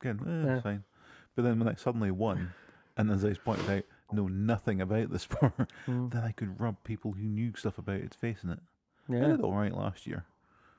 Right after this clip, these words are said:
Speaker 1: but this year, solidly mid-table again. <laughs>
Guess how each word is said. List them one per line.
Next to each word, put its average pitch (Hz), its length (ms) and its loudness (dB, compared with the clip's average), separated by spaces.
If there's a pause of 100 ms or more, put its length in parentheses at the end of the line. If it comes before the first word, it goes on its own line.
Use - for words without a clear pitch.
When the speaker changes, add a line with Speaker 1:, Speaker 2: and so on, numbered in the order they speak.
(100)
Speaker 1:
but 98 100 -6
this 101 220 -6
year, 87 260 -6 (960)
solidly - 560 -8
mid-table - 540 -8
again. - 180 -2 (220)
<laughs> - 60 -4